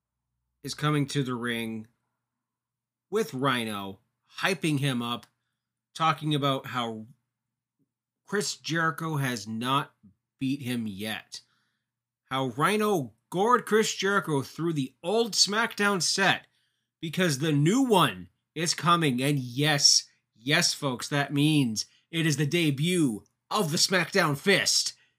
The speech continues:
this coming week. Get in. Out comes Chris Jericho. He has all,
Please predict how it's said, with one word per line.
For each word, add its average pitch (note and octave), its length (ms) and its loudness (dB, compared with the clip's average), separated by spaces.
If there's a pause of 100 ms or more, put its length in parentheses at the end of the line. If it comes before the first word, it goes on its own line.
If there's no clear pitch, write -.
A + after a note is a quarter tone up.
(140)
this D#3 200 2
coming D3+ 400 2
week. C3 360 -2 (400)
Get F3+ 260 6
in. F#2 360 -6 (800)
Out C#3+ 300 2
comes D3+ 760 2 (280)
Chris - 880 -6 (480)
Jericho. F#2+ 880 -12 (880)
He D4 140 -2
has G3 500 2 (240)
all, C#3 600 0